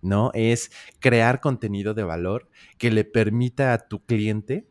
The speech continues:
tomar una decisión mejor informada y que se sienta mejor al momento de tomar esa decisión.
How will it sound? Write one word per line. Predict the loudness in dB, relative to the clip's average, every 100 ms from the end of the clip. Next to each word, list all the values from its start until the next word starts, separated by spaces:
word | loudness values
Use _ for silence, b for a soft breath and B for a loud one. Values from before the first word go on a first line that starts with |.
| _ _
tomar | -2 0 0
una | 0 -2
decisión | -4 -6 -8 -6 -4
mejor | -4 -4
informada | -6 -6 -8 -2 0 0 -2 -6
y | -8
que | -4
se | -4
sienta | -4 0 2
mejor | 0 -2 -2 0
al | 0
momento | 0 -2 -2 -4
de |
tomar | -2 -4
esa | -4 -4
decisión. | -4 -6 -2 -2 -2